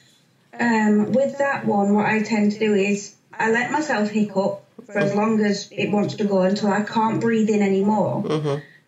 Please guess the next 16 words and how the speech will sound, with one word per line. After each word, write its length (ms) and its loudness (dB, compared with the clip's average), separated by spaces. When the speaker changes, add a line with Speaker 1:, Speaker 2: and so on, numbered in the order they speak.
Speaker 1:
Then 140 0
I 100 0
will 120 2
hold 240 0
my 180 2
breath 400 -2
for 100 -4
five 340 0
seconds. 760 -2
Speaker 2:
Right. 420 0
Speaker 1:
But 160 -4
then 260 2
force 960 -2
my 160 0
breath 320 -4
out. 340 -4